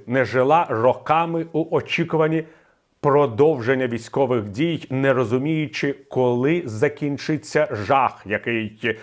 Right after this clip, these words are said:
продовжується вже десять років і не має навіть перспективи до якогось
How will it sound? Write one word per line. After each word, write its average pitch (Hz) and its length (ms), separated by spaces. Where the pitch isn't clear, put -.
продовжується 117 680
вже 110 240
десять 98 600
років 160 380
і 139 180
не 123 260
має 120 520
навіть 117 840
перспективи 127 720
до 98 160
якогось 101 760